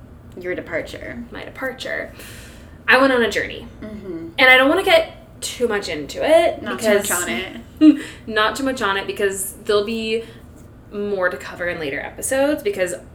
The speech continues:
Speaker 2: so many brain children were born on this trip. But, for the pod. But I did go on an international excursion, a multi-leg international excursion. And where I went was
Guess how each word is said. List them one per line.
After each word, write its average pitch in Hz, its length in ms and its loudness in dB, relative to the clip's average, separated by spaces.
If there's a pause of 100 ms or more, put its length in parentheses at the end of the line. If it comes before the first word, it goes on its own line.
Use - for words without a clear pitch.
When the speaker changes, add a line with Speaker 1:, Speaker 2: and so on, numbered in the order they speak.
(300)
Speaker 2:
so - 420 -2
many 196 200 -2
brain 165 240 -8
children 160 300 -10
were 147 60 -10
born - 200 -10
on - 120 -12
this - 140 -10
trip. - 220 -12 (920)
But, - 600 2 (340)
for 214 180 -4
the 180 80 -8
pod. - 340 -14 (880)
But - 540 0 (100)
I 262 180 4
did 277 160 2
go 233 120 2
on 214 100 -2
an 202 80 -4
international 180 540 -10
excursion, 233 600 -8 (240)
a 220 100 -8
multi-leg 190 760 -4
international 165 540 -12
excursion. - 600 -12 (540)
And 220 680 2 (540)
where 202 200 4
I 269 80 6
went 196 440 0
was 175 680 -4